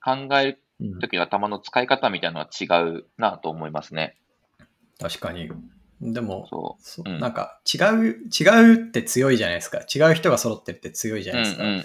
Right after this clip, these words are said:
Speaker 1: うんうん。
Speaker 2: だからそれも含めてきっとこう、まあ、あの、他のね、取締役の方とかも、あの、ふんわりご-、あの、認識してますけども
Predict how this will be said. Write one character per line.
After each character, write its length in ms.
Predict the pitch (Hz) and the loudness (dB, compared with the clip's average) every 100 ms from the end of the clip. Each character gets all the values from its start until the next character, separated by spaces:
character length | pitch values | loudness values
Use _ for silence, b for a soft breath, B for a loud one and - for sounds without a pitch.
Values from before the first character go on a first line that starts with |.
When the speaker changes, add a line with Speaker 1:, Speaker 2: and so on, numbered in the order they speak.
| - | -6
Speaker 1:
う 80 | |
ん 160 | 98 80 | -6 -6
う 60 | 95 | -4
ん。 140 | 87 | -6
Speaker 2:
だ 60 | - - _ _ | -6 -14 _ _
か 80 | 156 | -14
ら 60 | 143 | -10
そ 140 | 151 | -6
れ 80 | 165 | -4
も 120 | 196 | -4
含 260 | 196 226 160 | -4 -2 -2
め 60 | |
て 260 | - 104 - | -2 -8 -8
き 100 | - | -8
っ 20 | |
と 120 | - | -6
こ 320 | 120 107 95 143 | -4 -4 -4 2
う、 40 | |
ま 80 | 156 | 4
あ、 40 | |
あ 40 | 127 | 4
の、 340 | 110 104 - - | 4 -4 -8 -2
他 180 | 143 156 | 6 6
の 120 | 151 | 6
ね、 200 | 156 165 | 0 -2
取 120 | 139 | -4
締 180 | 127 135 | -4 0
役 200 | 131 127 | 0 0
の 80 | 143 | -2
方 400 | 131 131 127 127 | -2 2 2 2
と 100 | 127 | 0
か 100 | 117 | -4
も、 260 | 101 92 - _ - | -4 -6 -14 _ -10
あ 180 | 98 | -8
の、 100 | 95 | -8
ふ 140 | 90 123 | -8 0
ん 60 | |
わ 100 | 117 | 2
り 100 | 104 | 2
ご-、 100 | 95 101 - | -2 -10 -10
あ 160 | 101 90 | -10 -8
の、 400 | 90 90 87 - _ | -8 -10 -12 -14 _
認 140 | 113 104 | -6 -6
識 180 | - - | -6 -8
し 60 | |
て 60 | 107 | -10
ま 80 | 101 | -10
す 120 | - | -12
け 80 | 95 | -14
ど 120 | 92 | -16
も 160 | 92 | -18